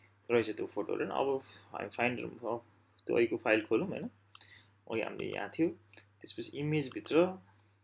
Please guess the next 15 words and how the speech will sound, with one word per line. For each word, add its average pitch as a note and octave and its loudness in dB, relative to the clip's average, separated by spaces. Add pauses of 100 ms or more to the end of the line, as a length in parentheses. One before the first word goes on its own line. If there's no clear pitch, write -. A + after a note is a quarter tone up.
(400)
अनि - -10
केमा B2+ -4
छ? E3 -2
पोर्टफोलियो। - 0 (680)
ओके, G#2+ 0
पोर्टफोलियो। G#2+ 0
यो B2 2
अघि B2+ 0 (540)
यो B2 -6
फोटो A2 2
हामीले G2+ -2
त्यहाँ G#2+ 0
देखेको A2 2
थियौँ, D#3 -2
होइन? A3 -6